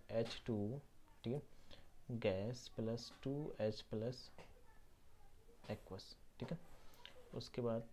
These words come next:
टू एच प्लस एक्वस, उसके बाद एच टू गैस, ठीक है,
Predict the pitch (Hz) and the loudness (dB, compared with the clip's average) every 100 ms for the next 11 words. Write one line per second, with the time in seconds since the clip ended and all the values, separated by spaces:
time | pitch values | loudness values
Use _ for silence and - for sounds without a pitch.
0 | - 127 - 110 110 - 120 131 - - | 2 2 6 4 4 4 4 4 2 -8
1 | - - - 113 - - 120 135 - - | -10 -8 -2 -2 -2 2 2 2 -6 -12
2 | - 127 - 120 117 135 - 110 - - | -10 -10 -4 -2 -2 -2 0 0 0 -2
3 | 120 - - - - - - - - - | -2 0 -4 -6 -10 -12 -16 -14 -12 -12
4 | - - - - - - - - 135 | -12 -14 -12 -10 -8 -10 -10 2 4